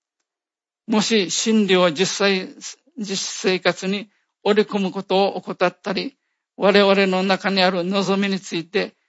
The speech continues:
説明を求める人には、いつでも優しく、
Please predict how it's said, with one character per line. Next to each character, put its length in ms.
説 320
明 280
を 60
求 260
め 120
る 80
人 180
に 140
は、 240
い 80
つ 180
で 100
も 160
優 160
し 360
く、 260